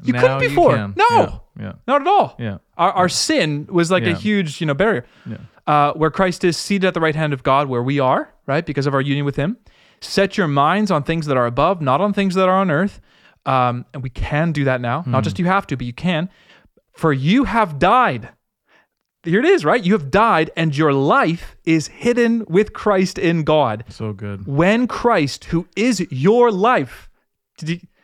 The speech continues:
Speaker 1: when Christ, who is your life,
Speaker 2: Hmm.
Speaker 1: appears, and this is talking about the end, the day of the Lord,
Speaker 2: Mm-hmm.
Speaker 1: which, by the way,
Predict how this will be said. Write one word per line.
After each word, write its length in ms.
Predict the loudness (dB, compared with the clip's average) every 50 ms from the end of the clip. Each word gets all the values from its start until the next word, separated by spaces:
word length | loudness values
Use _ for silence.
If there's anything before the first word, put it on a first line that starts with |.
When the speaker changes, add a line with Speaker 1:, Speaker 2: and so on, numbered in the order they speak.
| _ _ _ _ _ _ _ _ _ -8
Speaker 1:
when 100 | -6 -6
Christ, 540 | -2 0 2 2 4 2 2 -2 -4 -8 -8 -4
who 180 | 0 0 2 2
is 240 | 2 0 2 2
your 120 | 0 2 2
life, 440 | 2 2 2 0 -2 -4 -8 -12 -10
Speaker 2:
Hmm. 300 | -8 -6 -6 -6 -6 -4 -2
Speaker 1:
appears, 680 | -4 -2 0 0 0 2 2 2 2 0 0 -4 -10 -10 _ _ _ _ _ _ _ -6
and 160 | -2 0 0
this 140 | 0 0 -2
is 100 | -4 -4 -4
talking 340 | -2 -2 -2 -2 -2 -2
about 340 | 0 0 2 0 0 0 -2
the 220 | -4 -2 0 0 0
end, 200 | 0 0 0 -2
the 120 | -2 -2
day 280 | 0 0 2 2 2 0
of 200 | 0 -2 -4 -2
the 120 | -2 0 0
Lord, 380 | 2 2 2 2 0 -2 -4 -8 -12
Speaker 2:
Mm-hmm. 360 | -10 -8 -8 -8 -8 -8 -4
Speaker 1:
which, 280 | -2 -2 -2 -2 -2
by 200 | -2 -2 0 0
the 80 | 0 0
way, 340 | 0 0 0 0 0 -2